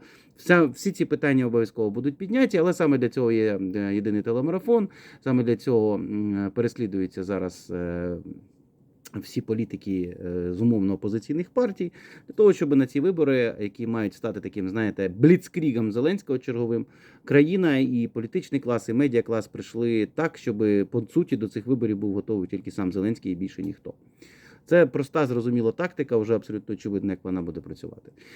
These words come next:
Наскільки українське суспільство готове підтримати Зеленського на другий термін, це питання дискусійне. Повторюся, дійсно, зараз, е, всі,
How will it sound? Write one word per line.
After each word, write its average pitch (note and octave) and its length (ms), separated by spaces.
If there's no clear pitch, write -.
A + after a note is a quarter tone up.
Наскільки A3+ 320
українське G3 420
суспільство D3+ 500
готове C#3 320
підтримати C3 500
Зеленського A#2+ 400
на A2+ 40
другий C3+ 200
термін, E3 360
це C#3 100
питання A#2+ 340
дискусійне. D3 640
Повторюся, B2 440
дійсно, B2 560
зараз, A#2 520
е, G#2 140
всі, A2+ 460